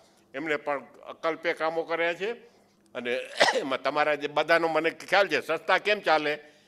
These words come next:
બધાનો સાથ સહકાર હોય તો જ એ સંસ્થા ચાલે અને એ સંસ્થા સમાજને આપે, સંસ્થા મારફત સમાજને અનુદાન કરે છે.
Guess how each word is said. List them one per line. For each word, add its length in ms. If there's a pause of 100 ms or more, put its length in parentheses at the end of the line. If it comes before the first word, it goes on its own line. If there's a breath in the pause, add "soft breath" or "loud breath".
(100)
બધાનો 320
સાથ 340
સહકાર 320
હોય 100
તો 200
જ 60
એ 80
સંસ્થા 380
ચાલે 320
અને 420
એ 120
સંસ્થા 360
સમાજને 460
આપે, 220
સંસ્થા 400
મારફત 400
સમાજને 400
અનુદાન 500
કરે 260
છે. 240